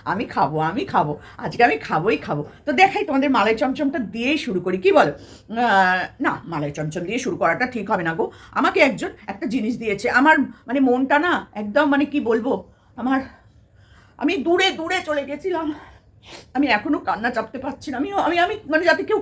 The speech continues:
ক্যামেরা না করতে পারে গো, ক্যামেরা না করতে পারে। আমি দূরে পালিয়ে গেছিলাম, দূরে পালিয়ে গিয়ে আমি একটুখানি করে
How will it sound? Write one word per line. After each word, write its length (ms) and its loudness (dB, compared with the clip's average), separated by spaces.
ক্যামেরা 300 2
না 220 4
করতে 200 -6
পারে 180 0
গো, 160 -4
ক্যামেরা 380 -2
না 120 2
করতে 240 -6
পারে। 120 -2
আমি 100 -2
দূরে 380 4
পালিয়ে 280 4
গেছিলাম, 420 0
দূরে 460 0
পালিয়ে 320 2
গিয়ে 180 0
আমি 140 4
একটুখানি 340 -4
করে 140 -2